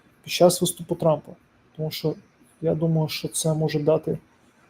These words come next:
хороший рух по ринку. Можливо, ще відкриємо посилання ефіріуму по іншим інструментам, можливо, подивимося, що ще цікаве.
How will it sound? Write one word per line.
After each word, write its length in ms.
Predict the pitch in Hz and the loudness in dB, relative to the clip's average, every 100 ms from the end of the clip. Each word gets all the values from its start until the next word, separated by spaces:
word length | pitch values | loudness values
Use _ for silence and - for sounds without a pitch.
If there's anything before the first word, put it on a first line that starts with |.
| _ | _
хороший 480 | - 151 156 - 156 | 0 4 6 4 2
рух 320 | 160 170 - - _ _ | 4 4 2 -16 _ _
по 340 | 156 156 170 - 151 | 6 6 6 2 2
ринку. 600 | 151 165 165 - 151 147 - _ - - _ _ _ _ _ _ - | 4 4 2 -2 -4 -4 -8 _ -20 -20 _ _ _ _ _ _ -8
Можливо, 420 | 147 143 160 170 | -4 2 8 8
ще 420 | 165 - - 151 156 | 6 -2 0 2 2
відкриємо 480 | 147 156 156 151 | 0 0 2 0
посилання 560 | 143 147 - 165 165 151 | -2 -6 -2 0 2 0
ефіріуму 560 | 143 - 160 151 147 170 - | -2 -2 -2 -2 -6 -14 -12
по 80 | 151 | -10
іншим 280 | 147 - 160 | -8 -10 -12
інструментам, 520 | - 160 165 165 160 | -12 -8 -8 -8 -12
можливо, 240 | - - 165 | -10 -10 -10
подивимося, 440 | 80 80 - - | -8 -8 -8 -10
що 220 | - 85 | -6 -4
ще 320 | - - - - | -2 -2 -4 -6
цікаве. 440 | - - - 165 | -12 -14 -10 -8